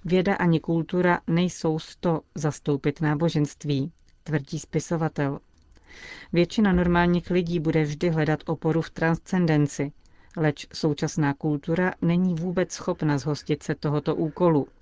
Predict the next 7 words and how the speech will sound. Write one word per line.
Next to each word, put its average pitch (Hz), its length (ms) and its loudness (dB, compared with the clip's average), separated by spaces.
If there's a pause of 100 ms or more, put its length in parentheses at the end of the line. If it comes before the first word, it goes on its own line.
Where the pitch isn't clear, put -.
(560)
Rezignovala 185 640 2
na 156 100 4
hledání 160 500 2
podstatných 170 840 -2
a 160 80 0
hlubokých 147 580 -2
odpovědí 160 760 0